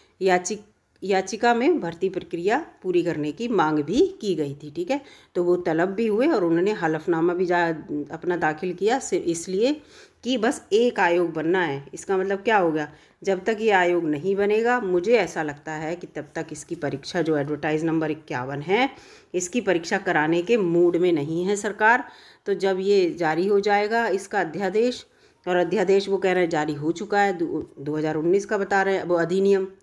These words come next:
अधिनियम बन के तैयार है। तो इसलिए तभी ऐसी उम्मीद लग रही है, लेकिन जो मुख्यमंत्री जी की जो बैठक हुई होगी, उसका जो निर्णय आया होगा, उसकी क्या विचार रखे गए हैं, उसके बारे में मैं आपको बताऊंगी। पूरी आपको जानकारी इसमें मैंने आपको बता दी कि क्या-क्या हुआ कल।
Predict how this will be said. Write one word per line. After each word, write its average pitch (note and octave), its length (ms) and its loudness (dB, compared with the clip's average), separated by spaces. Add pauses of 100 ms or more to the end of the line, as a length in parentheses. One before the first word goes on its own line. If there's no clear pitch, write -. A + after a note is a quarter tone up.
अधिनियम F3+ 400 0
बन F3+ 120 2
के F3+ 120 -2
तैयार F3+ 320 2
है। G3+ 140 -6 (720)
तो A3 160 6
इसलिए G3 480 2 (440)
तभी G#3+ 340 -2
ऐसी F3+ 360 0
उम्मीद F#3 260 4
लग F3 140 2
रही G#3 100 2
है, C4 60 0
लेकिन F#3 260 0
जो F#3 100 0
मुख्यमंत्री F3+ 520 -2
जी G3 140 -2
की G3+ 120 -2
जो F#3+ 120 4
बैठक F3 280 -2
हुई G3 180 2
होगी, G3+ 200 2
उसका G3+ 280 -2
जो F#3 120 0
निर्णय E3 320 0
आया D#3 260 -4
होगा, D#3 320 -2 (480)
उसकी F3 280 -10
क्या F#3+ 240 4
विचार F3+ 380 0
रखे D#3+ 240 -6
गए F3 60 0
हैं, F#3+ 80 4
उसके G3 280 0
बारे D#3 200 0
में F#3+ 100 4
मैं G3+ 160 4
आपको G3 280 0
बताऊंगी। F#3 440 -4 (360)
पूरी A3 220 0
आपको G#3+ 260 2
जानकारी G3 460 2
इसमें G3 200 0
मैंने F#3+ 200 2
आपको F3+ 260 -4
बता E3+ 260 -2
दी G3 180 -2
कि G#3 120 -12
क्या-क्या D#3+ 400 -6
हुआ D#3+ 320 0
कल। A3+ 220 0